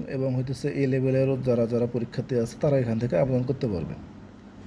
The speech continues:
আর বা-, বিদেশি সার্টিফিকেট যারা আছে তারা হচ্ছে অনুচ্ছেদ, আহ, একের ক পূরণ ক সাপেক্ষে তারা আবেদন করতে হবে। মানে, বিশ একুশ বাইশ এসএসসি, বাইশ তেইশ চব্বিশ এইচএসসি,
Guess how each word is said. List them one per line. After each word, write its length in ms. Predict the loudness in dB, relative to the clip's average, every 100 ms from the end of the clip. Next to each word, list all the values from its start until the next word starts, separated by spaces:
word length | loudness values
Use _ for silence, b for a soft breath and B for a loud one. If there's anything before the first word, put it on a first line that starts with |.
| -18 -18 -18 B B B B B
আর 120 | 0
বা-, 220 | 4 4 6
বিদেশি 360 | 4 6 4
সার্টিফিকেট 480 | 4 2 2 2 4
যারা 260 | 6 6 4
আছে 220 | 4 0
তারা 240 | 2 2
হচ্ছে 440 | 2 -2 0 0 2
অনুচ্ছেদ, 380 | 0 0 -4
আহ, 180 | -8 -2 2 2 4 4
একের 260 | 4 2 0 0
ক 160 | 2 2 2
পূরণ 200 | 0 0
ক 180 | 0 0 -2 -4
সাপেক্ষে 320 | -4 -2 0
তারা 200 | 2 4
আবেদন 160 | 4
করতে 220 | 2 0 0
হবে। 80 |
মানে, 200 | 2 2 0 B B B -2
বিশ 240 | 2 4 4
একুশ 300 | 4 4 6
বাইশ 380 | 6 4 2 -6 B B B -20 -8 -4
এসএসসি, 520 | 0 0 4 2 2 0
বাইশ 300 | 2 2 2
তেইশ 180 | 0
চব্বিশ 280 | 2 2 2
এইচএসসি, 500 | 2 4 4 2 -4